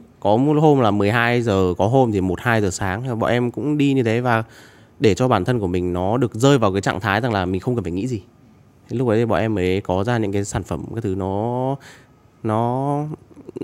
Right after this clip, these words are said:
nó khác biệt được. Tức là kiểu lấy lại cái cảm xúc của mình khi mà mình làm content ấy. Ngày xưa thì, à, thời điểm đầu, bọn em thì, bọn em chỉ nghĩ rằng là chỉ nên làm những cái dạng content nó xoay quanh cái tình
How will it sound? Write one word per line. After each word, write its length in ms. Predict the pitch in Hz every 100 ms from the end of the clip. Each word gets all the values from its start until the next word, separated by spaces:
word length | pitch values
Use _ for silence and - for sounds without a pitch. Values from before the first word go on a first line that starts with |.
| - - _ -
nó 140 | 127
khác 300 | 120 190 185
biệt 180 | 151 101
được. 200 | - 87 - - _ _ _
Tức 80 | 131
là 80 | 113
kiểu 260 | 101 85 90
lấy 180 | 98
lại 120 | 120 -
cái 100 | 98
cảm 220 | 135 90
xúc 180 | 87 175 -
của 80 |
mình 160 | 90 90
khi 100 | 120
mà 80 | 101
mình 180 | 92 90
làm 160 | 87
content 340 | 87 90 117 117
ấy. 60 | 131 _ _ _ - - - - -
Ngày 140 | 120
xưa 280 | 113 160 151
thì, 100 | 131
à, 260 | 110 101 92 110 - _ - - _ - -
thời 120 | 117
điểm 140 | 92
đầu, 300 | 101 101 90 - - - - _ - -
bọn 140 | 127
em 160 | 139 143
thì, 320 | 123 104 95
bọn 140 | 104
em 100 | 104
chỉ 140 | 131 87
nghĩ 200 | 101 117
rằng 120 | 131
là 220 | 101 92
chỉ 400 | 87 98 85 85
nên 220 | 85 123 127
làm 280 | 110 85
những 120 | 95 117
cái 140 | 110
dạng 180 | 131 107
content 380 | 92 92 117 113
nó 180 | 101
xoay 220 | 107 139 131
quanh 260 | 131 127
cái 340 | 113 95 104 123
tình 300 | 127 104